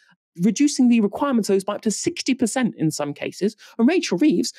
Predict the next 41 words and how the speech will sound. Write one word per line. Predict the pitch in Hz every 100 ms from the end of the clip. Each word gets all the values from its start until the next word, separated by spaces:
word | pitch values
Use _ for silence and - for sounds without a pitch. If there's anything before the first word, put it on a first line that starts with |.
| -
says | - 240
she | 233 240
completely | 240 - 247 311 285 220
backs | 226 - -
this. | - - - _ _ _ -
And | 220 214 - 170
given | 262 320
that | 285
we've | 247
just | 208 247
come | 214
out | 220
of | 170
a |
pandemic | 180 175 165 208 175 285
and | 185
we | 175
have | 170
plenty | - 175 175 180 - _ _ _
of | 175 - _ _
potential | 165 190 180 175
ecological | 202 - 160 185 208 240 196
disasters | 165 151 151 - 156
coming | - 147 143
forward | 135 151 170
with | 156
the | 156
wake | 156 156
of | 143
climate | - 208 254
change, | - 123 135 175 - - - - 185 208
may, | 226 262
de-, | 190 185 277 262 -
de-, | 254 269 - _ _ _ _ _ -
m-, | 202 - -
increasing | 220 202 294 294 - 240
the | 190
risk | 214 - -
in | 190
insurers | 196 - 233 214 208
specifically | - 170 190 175 175 151